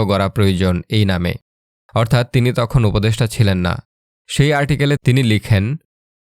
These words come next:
"এটা বলা যায় যে কেন্দ্রে সেনা শাসন টিকে গেলেও ভবিষ্যতে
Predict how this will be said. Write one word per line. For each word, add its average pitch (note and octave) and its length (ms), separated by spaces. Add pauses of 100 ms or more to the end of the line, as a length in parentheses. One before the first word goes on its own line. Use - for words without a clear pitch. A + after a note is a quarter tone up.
(300)
"এটা A#2+ 220
বলা A#2+ 260
যায় G2+ 260
যে G#2+ 240
কেন্দ্রে A#2 420 (100)
সেনা A2 320
শাসন B2+ 360
টিকে A#2 280
গেলেও G#2 300 (420)
ভবিষ্যতে A2+ 520